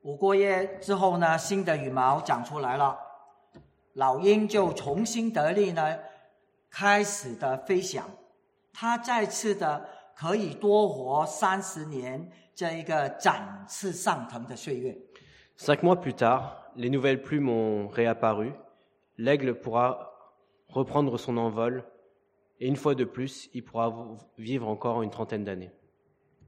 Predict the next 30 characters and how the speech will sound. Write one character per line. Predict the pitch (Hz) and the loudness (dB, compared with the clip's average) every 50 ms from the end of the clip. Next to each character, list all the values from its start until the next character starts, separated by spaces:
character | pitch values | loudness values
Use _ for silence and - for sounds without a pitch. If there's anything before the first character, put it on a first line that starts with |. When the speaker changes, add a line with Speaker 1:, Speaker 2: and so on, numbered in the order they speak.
| _ _ _ _ _ - | _ _ _ _ _ -10
Speaker 1:
我 | 156 170 | -4 -2
们 | 208 233 233 | -2 0 2
再 | 269 254 | 2 2
来 | 247 220 214 | 4 2 2
看 | 214 220 240 240 | 0 0 -2 0
看 | 233 240 240 226 202 | 2 2 2 2 4
老 | 180 151 156 | 4 2 2
鹰 | 180 226 226 233 233 226 | 2 0 0 0 -2 -2
它 | 220 226 220 | -2 -4 -4
是 | 214 - - 220 214 208 202 190 175 - - - - - - - | -4 -6 -6 -2 0 2 2 2 0 -2 -6 -14 -16 -16 -14 -8
如 | 139 147 170 208 226 | -2 0 0 0 0
何 | 190 156 156 156 160 175 | 0 2 4 6 6 6
飞 | 180 - - 220 208 220 - | 4 2 2 2 2 2 0
腾 | - 135 127 135 170 | -4 -6 -6 -4 -2
呢？ | 196 202 214 226 220 - - - - - - _ _ _ _ _ _ _ _ _ _ _ _ | 0 0 0 0 -2 -6 -12 -20 -20 -20 -20 _ _ _ _ _ _ _ _ _ _ _ _
它 | - 214 214 214 | 4 4 4 4
是 | 214 214 | 4 0
怎 | - - 156 | -6 -6 0
么 | 185 | 2
样 | 208 202 | 4 4
如 | 190 185 202 | 4 4 4
何， | 202 190 190 | 4 4 2
呃， | 190 190 180 | 0 0 0
呃， | 175 156 156 170 165 147 143 147 - - - | 2 2 2 2 0 -2 -2 -2 -4 -6 -8
呃， | 160 147 147 | -8 -8 -8
飞 | - - 220 220 | -2 -2 0 2
上 | 214 - 214 185 175 | 4 4 4 4 4
上 | - 208 185 170 | 2 0 0 0
空 | - 202 208 202 202 | 0 0 0 2 2
呢？ | 202 208 208 | 2 2 2